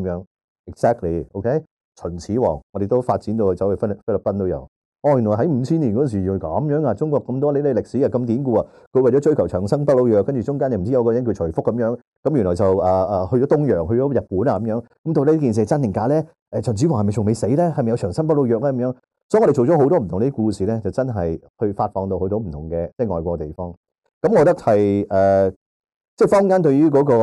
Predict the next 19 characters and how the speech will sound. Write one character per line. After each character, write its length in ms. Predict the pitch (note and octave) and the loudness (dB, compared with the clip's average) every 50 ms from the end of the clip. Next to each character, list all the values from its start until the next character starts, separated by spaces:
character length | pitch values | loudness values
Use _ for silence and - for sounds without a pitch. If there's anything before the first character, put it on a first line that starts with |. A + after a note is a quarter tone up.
| A2 A2 G#2+ - _ _ | 2 2 -2 -6 _ _
呃， 220 | - A2 G#2 G2 G2 - _ _ _ _ _ _ _ _ | -2 0 2 2 0 -2 _ _ _ _ _ _ _ _
嗰 120 | - D#3 D#3 | -2 0 2
個 80 | C#3 | 2
而 280 | A#2 G#2+ - - G2 G2+ | 2 0 0 -2 0 2
家 140 | G#2+ D#3+ D#3+ | 4 4 4
開 80 | D3+ | 2
始 80 | C#3+ C3 | 2 0
啲 60 | D3 | 0
人 100 | C#3 F#2+ | 0 2
已 40 | F#2+ | 0
經 80 | B2+ | 0
開 100 | C3+ C3 | 0 0
始 100 | A#2+ B2 | 0 0
知 160 | A2+ - B2 A2+ | -2 -2 0 0
道， 80 | G2+ | 2
哦， 320 | F2 E2+ E2 A2+ D3 C3 G2+ | 0 0 0 0 -2 -2 -2
原 80 | F2+ F#2 | -4 -4
來， 60 | F2 F2 E2+ - _ _ | -4 -4 -4 -6 _ _
喂， 140 | - A2+ F#2 | -6 -6 -6